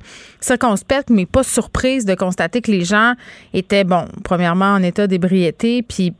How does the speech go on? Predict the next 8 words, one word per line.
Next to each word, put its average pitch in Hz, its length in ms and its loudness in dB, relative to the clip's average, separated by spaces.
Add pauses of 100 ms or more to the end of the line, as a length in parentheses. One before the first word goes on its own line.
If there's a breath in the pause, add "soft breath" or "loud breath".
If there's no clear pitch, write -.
assez 175 300 0
bêtes, 190 440 0
voire 175 320 2
même 196 180 2
violents 190 600 2
avec 180 300 -2
les 190 200 2
agents. 175 380 0